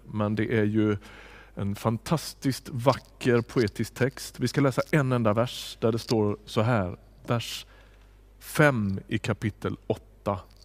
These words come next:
"Vem är hon som kommer ur öknen, lutad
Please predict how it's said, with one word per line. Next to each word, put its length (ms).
"Vem 680
är 240
hon 400
som 240
kommer 540
ur 200
öknen, 840
lutad 840